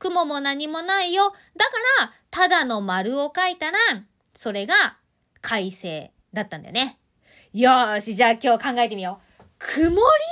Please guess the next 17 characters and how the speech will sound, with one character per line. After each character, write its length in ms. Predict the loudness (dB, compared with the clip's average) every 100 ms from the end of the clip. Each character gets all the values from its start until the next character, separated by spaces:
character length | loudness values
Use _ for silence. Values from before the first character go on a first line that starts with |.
| -12
っ 100 | -4
て 160 | -2
さ、 560 | -2 0 2 2 -2 -8 _ _ _ _ _ _ _ _ _ _ _ _ _ -8
ど 280 | -4 -2
ん 80 | 0
な 140 | -2 0
形 320 | -2 -2 -2
な 100 | -4
ん 60 |
だ 40 | -2
ろ 100 | -4
う？ 40 | -8 _ _ _ _
曇 400 | -4 -2 0 0
り。 260 | -2 -6 _ _ _ _ _ _ _ _ _ _ _ _
え 140 | -6 -4
ー 80 |
と、 220 | -4 -4